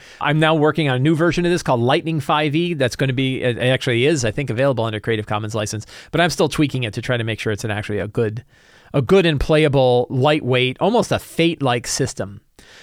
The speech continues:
Dreadful Incursions. You, you actually, uh, this is a way to kinda take those ideas that you see from Van Richten's guide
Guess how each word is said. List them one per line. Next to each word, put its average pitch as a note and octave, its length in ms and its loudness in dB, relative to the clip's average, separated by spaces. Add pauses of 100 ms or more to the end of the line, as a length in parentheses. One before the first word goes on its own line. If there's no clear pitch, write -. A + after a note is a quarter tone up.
(120)
Dreadful G#3+ 420 2
Incursions. F#3 800 -2
You, E3+ 280 0
you F3+ 200 4
actually, F3+ 680 2
uh, D#3 120 2
this E3+ 200 2
is D#3+ 180 0
a - 100 2
way E3+ 220 4
to D3+ 100 2
kinda D3 240 0
take - 300 -2
those D3 180 2
ideas C#3+ 440 2
that B2 140 -2
you A#2+ 60 -8
see D3+ 160 -2
from B2 160 -4
Van G#2+ 180 -2
Richten's C3 340 -2
guide G#2+ 340 -4